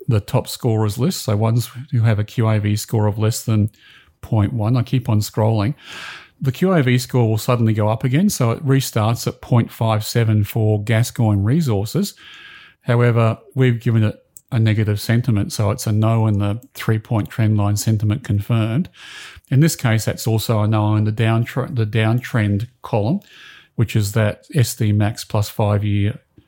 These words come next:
price increase or six-month price increase. But if I go down a couple of rows, I've got Clearview Wealth, uh, which is one you spoke about.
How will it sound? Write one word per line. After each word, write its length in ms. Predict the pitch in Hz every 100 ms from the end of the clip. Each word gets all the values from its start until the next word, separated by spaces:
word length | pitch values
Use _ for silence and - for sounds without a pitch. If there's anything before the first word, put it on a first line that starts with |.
| _ _
price 340 | - 104 104 -
increase 480 | 101 104 110 101 110
or 160 | 101
six-month 460 | 104 - - - 120
price 320 | - 110 -
increase. 340 | 107 110 151 - - - - -
But 120 | - 156
if 100 | 160
I 60 |
go 220 | 156 196 175
down 240 | 131 131
a 60 | 135
couple 320 | 143 - 120
of 120 | 107
rows, 320 | 107 104 139
I've 140 | 143 120
got 400 | 127 123 - _ - - - _ _ _ _ _ _ -
Clearview 400 | - 135 117 113
Wealth, 480 | 104 110 220 - - - _ _ _ _
uh, 180 | 127 104
which 160 | 107 -
is 100 | 101
one 140 | 110
you 140 | 107 117
spoke 300 | - 104 -
about. 360 | 107 143 -